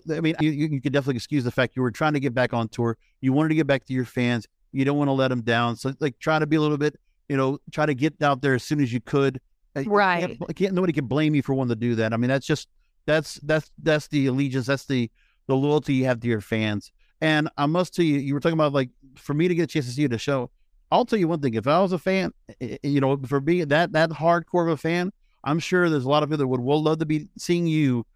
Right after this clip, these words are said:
Speaker 1: I see that August seventeenth, you're supposed to be at the famous Ryman Auditorium. You're gonna get to perform
Speaker 2: Absolutely.
Speaker 1: your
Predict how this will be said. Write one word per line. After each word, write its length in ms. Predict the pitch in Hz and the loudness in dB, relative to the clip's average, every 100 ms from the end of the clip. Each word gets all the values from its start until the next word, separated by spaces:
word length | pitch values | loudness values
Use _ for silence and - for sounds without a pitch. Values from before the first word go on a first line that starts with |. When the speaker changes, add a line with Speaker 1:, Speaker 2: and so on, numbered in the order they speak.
| _ _ _ _ | _ _ _ _
Speaker 1:
I 100 | 139 | -2
see 140 | 131 175 | 0 2
that 180 | 147 135 | 0 2
August 300 | 147 160 156 | 2 2 -2
seventeenth, 440 | 160 127 165 156 | -4 -2 -2 0
you're 120 | 143 | -4
supposed 220 | - 151 | -2 -4
to 40 | - | 0
be 60 | |
at 100 | 143 | -2
the 260 | 127 135 131 - | 0 -2 -4 -12
famous 580 | _ - 147 220 254 - | _ -6 0 2 2 2
Ryman 300 | 180 147 127 | 2 2 2
Auditorium. 580 | 104 92 - 90 87 101 - _ _ - | 0 -2 -6 -10 -10 -14 -18 _ _ -4
You're 100 | 120 | -2
gonna 140 | 156 | 0
get 100 | 170 | -2
to 80 | 220 | -2
perform 60 | |
Speaker 2:
Absolutely. 640 | 147 214 208 165 175 151 143 | 0 2 4 4 2 0 -4
Speaker 1:
your 120 | 143 | -8